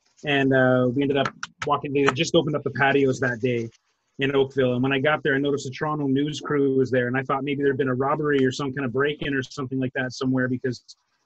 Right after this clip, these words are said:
there was, like, a whole news crew and cameras and whatnot. And then I realized, no, the news crew is there just to show how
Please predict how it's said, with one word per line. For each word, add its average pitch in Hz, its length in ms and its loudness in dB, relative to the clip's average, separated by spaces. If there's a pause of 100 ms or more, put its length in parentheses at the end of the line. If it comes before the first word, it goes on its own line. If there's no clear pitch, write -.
there 156 80 2
was, 143 100 2
like, 135 80 2
a 139 80 0
whole 156 240 4
news 147 300 -2
crew 151 400 0
and 123 280 0
cameras 139 380 -2
and 135 140 0
whatnot. 131 340 -2 (400)
And 175 80 2
then 185 160 4
I 180 60 4
realized, 175 440 4
no, 214 300 2
the 208 80 2
news 254 220 4
crew 214 240 4
is 170 80 2
there 180 180 4
just 175 140 -6
to 170 80 -2
show - 260 -2
how 160 160 -2